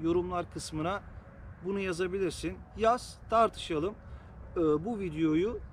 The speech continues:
X-MAX almak isteyen insanlar da izleyecek veya farklı kafasında soru işareti olan insanlar var, onlar da izleyecek. Bu videoda ben şunu demek istedim. Bak, X-Max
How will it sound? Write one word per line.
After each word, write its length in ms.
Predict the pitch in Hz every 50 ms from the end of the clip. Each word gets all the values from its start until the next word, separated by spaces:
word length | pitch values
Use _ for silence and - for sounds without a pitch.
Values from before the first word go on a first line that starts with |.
| -
X-MAX 640 | 170 165 151 - - - 170 185 196 185 - - - -
almak 440 | 143 147 151 156 160 180 175 - - - - - - -
isteyen 480 | 131 113 - - - 139 135 139 165 185 - - - - - - - - -
insanlar 600 | 160 151 147 - - 139 135 139 151 170 185 180
da 40 | 190
izleyecek 480 | 185 170 151 156 143 135 147 165 165 - - - 123
veya 320 | 127 139 143 147 143 151 - - - - -
farklı 480 | 131 135 127 - 175 175 170 170 151 - -
kafasında 500 | - 139 131 143 135 - 151 151 156 151
soru 260 | 135 - 147 147 147
işareti 440 | 147 131 - 156 147 147 135 - -
olan 240 | 143 143 147 147 147
insanlar 580 | 143 143 135 127 - 139 135 143 151 160 170 165
var, 220 | 156 151 156 156 - - 110
onlar 320 | 110 113 117 139 180 196 190
da 40 |
izleyecek. 520 | 208 202 196 170 165 180 170 170 214 233 226 - - - - - - - - - - 160
Bu 160 | 185 269 269 254
videoda 400 | 233 185 196 190 190 185 202 190
ben 140 | 196 196
şunu 300 | - - - 190 202 190
demek 240 | 196 185 165 143 123
istedim. 340 | - - - 117 107 104 104 113 127
Bak, 120 | 143 127 - - - -
X-Max 600 | 151 156 - - - 185 190 180 156 - - -